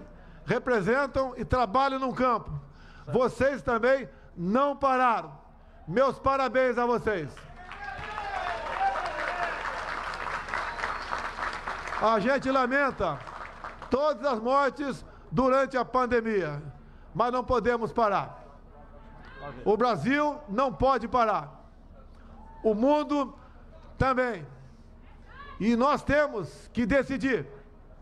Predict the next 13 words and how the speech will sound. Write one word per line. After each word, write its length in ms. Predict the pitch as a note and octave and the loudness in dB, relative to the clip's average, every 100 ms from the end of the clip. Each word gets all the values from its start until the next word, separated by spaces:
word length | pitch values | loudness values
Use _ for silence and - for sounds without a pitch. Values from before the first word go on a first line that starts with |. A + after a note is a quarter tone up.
| - - - - - - - - - - - | -20 -20 -20 -20 -20 -20 -20 -20 -20 -16 -2
E 80 | G#3 | 0
eu 120 | A3 | 2
sempre 340 | B3+ C#4 C#4 | 2 0 0
digo, 460 | G3 C#4 A3 E3 C3+ B2+ - - - - - - - - - - - - - | 0 2 0 -4 -10 -14 -20 -20 -18 -18 -18 -18 -20 -20 -20 -20 -20 -6 2
pior 280 | A3 C#4+ D4+ | 4 4 2
que 100 | C4 | 0
uma 160 | C4 | 0
decisão 480 | G#3+ B3+ A3+ G#3 C4 | 2 2 2 2 2
mal 180 | B3 A#3 | 4 2
tomada 640 | A#3 A3 B3 C4 B3+ B3+ B3+ | 2 2 4 4 2 0 2
é 140 | A#3 | 2
uma 320 | A#3+ B3+ A#3+ | 4 2 2
indecisão. 720 | A#3 A#3 G#3 F#3 F#3+ C#3+ C#3 | 2 2 0 0 0 0 -6